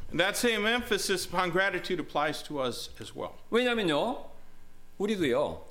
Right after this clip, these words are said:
Speaker 2: 이스라엘 백성들처럼 감사가 부족할 때 그들과 마찬가지로 원망과 불평, 이게 쉽게 터져 나올 수 있기 때문에 그렇습니다.
Speaker 1: Well, it's easy to complain and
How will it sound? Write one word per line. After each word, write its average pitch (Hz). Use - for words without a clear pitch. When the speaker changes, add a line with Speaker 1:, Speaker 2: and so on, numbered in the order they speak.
Speaker 2:
이스라엘 151
백성들처럼 139
감사가 117
부족할 90
때 80
그들과 180
마찬가지로 101
원망과 143
불평, 90
이게 135
쉽게 190
터져 160
나올 110
수 -
있기 -
때문에 90
그렇습니다. -
Speaker 1:
Well, -
it's -
easy 151
to 123
complain 131
and 107